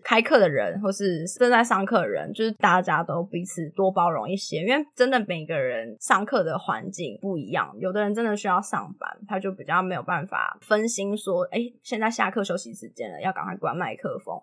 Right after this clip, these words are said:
或者是说他很想要让小孩参与老师的互动，所以他麦克风是一直都开着的，什么什么的，就每个人的状况都不一样。那我觉得大家的心态就放柔软一点，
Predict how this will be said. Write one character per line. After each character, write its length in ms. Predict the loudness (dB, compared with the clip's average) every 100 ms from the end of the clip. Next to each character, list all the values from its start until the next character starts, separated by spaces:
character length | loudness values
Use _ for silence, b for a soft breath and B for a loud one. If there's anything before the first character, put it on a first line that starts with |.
| _
或 140 | 2
者 80 | 2
是 60 |
说 100 | 2
他 100 | 4
很 140 | 4 2
想 160 | 2
要 80 | 2
让 160 | 4 2
小 120 | 0
孩 340 | -4 -4 -8 -4
参 180 | 0
与 140 | 0 0
老 100 | -2
师 120 | 0
的 100 | -2
互 180 | -2 -4
动， 160 | -6
所 80 | -4
以 40 | -4
他 80 |
麦 180 | -2 -4
克 140 | -4 -6
风 180 | -6
是 100 | -8 -6
一 100 | -6
直 100 | -2
都 140 | -4
开 240 | -2 -4
着 180 | -4 -6
的， 160 | -6 -8
什 100 | -8
么 140 | -10
什 100 | -10
么 140 | -10 -10
的， 140 | -6
就 120 | -2
每 160 | 0 0
个 60 |
人 100 | 0
的 80 | -2 -2
状 180 | -2
况 220 | -2 -2 -2
都 120 | -4
不 240 | -4 -6
一 120 | -6
样。 200 | -4 -6 -6 _ _ -6
那 140 | -4
我 80 | -4
觉 80 | -4
得 40 | 2
大 140 | 4
家 60 | 4
的 120 | 2
心 200 | -2 -2
态 160 | -2
就 140 | -2 -4
放 320 | 0 0 2
柔 140 | 4
软 200 | 6 6
一 60 | 4
点， 320 | -2 -4 -6